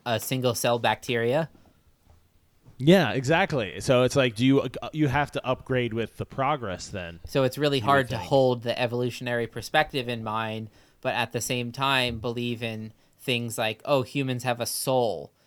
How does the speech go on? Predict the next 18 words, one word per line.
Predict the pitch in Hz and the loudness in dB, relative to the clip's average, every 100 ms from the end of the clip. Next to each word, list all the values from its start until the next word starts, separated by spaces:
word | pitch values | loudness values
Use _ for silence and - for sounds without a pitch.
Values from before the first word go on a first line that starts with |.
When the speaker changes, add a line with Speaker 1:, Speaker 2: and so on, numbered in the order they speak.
| _ | _
Speaker 1:
It's | - 127 | -6 -2
like, | 127 123 | 0 -2
well, | 127 120 117 | 2 2 2
do | 113 | -2
dogs, | 113 113 104 123 175 170 - _ _ _ | -4 0 2 2 0 -12 -16 _ _ _
do | 120 | -16
cats? | 110 120 117 196 - - - | -8 -2 0 -2 -8 -12 2
Oh, | 214 | 4
they | 139 139 | 4 2
do. | 185 156 110 - _ _ | 2 0 0 -8 _ _
So | 139 | -4
there's | 127 123 | -4 -4
pet | 180 175 | -2 -4
heaven. | - 107 104 | -4 -8 -6
Okay, | 135 - 143 | -6 0 0
we'll | 160 | 0
take | 170 185 - | -4 -6 -2
that. | 120 139 | 0 0